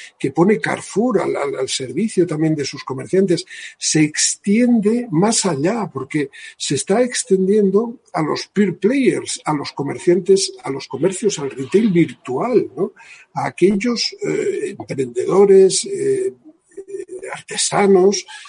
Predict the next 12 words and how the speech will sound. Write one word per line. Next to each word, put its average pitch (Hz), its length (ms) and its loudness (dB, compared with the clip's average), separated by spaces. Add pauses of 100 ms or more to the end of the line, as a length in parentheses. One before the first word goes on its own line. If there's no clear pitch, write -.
(120)
eh, 147 420 -6
que - 100 -2
están, 208 580 0
eh, 151 280 -4 (220)
exclusivamente 185 1040 2
vendiendo, 175 460 4
que - 100 0
cada 135 200 -6
vez 160 200 -4
hay 196 100 8
más 196 200 2
por 214 260 4